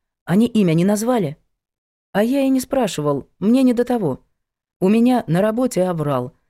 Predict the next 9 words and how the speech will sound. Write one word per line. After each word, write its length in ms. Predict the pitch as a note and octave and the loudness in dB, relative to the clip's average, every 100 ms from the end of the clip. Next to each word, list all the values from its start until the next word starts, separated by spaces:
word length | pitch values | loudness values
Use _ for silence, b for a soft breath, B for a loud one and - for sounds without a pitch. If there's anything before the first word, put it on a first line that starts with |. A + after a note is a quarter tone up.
| _ _ | _ _
Зашиваемся 920 | D3+ G3 G#3+ A3 A#3+ F#3+ E3+ C#3 C3+ | -2 0 0 0 0 0 -2 -4 -6
с 100 | - | -4
очередным 600 | F3 F#3+ F3+ F3+ G3 F3+ | -2 0 0 0 -2 -2
выпуском. 500 | C#3 C#3 - - A#2+ - _ _ _ _ _ | -4 -8 -10 -10 -12 -14 _ _ _ _ _
В 140 | E3+ | 0
мэрии 400 | A3 C4+ A3+ G3 | 2 2 2 0
взяли 340 | F#3 G3 A#3 G3+ | 0 0 0 0
очередного 680 | - E3+ F#3 F#3 G#3 A3 D3+ | 0 0 0 2 2 0 -2
взяточника. 640 | D3 E3 C3+ - A2 A2+ | -2 -4 -4 -10 -10 -12